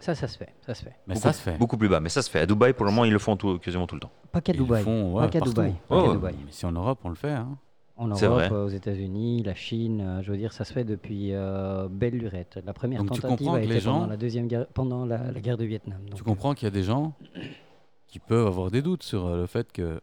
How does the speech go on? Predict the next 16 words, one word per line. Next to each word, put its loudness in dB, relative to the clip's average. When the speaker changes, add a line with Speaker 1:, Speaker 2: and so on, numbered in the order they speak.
Speaker 3:
Bien -6
sûr. 0
Speaker 2:
on -4
fait 2
ça -4
que 0
pour, -4
euh, -4
l'encensement -4
de -6
nuages, -6
comme -14
on -14
dit, -18
tu -20
vois. -16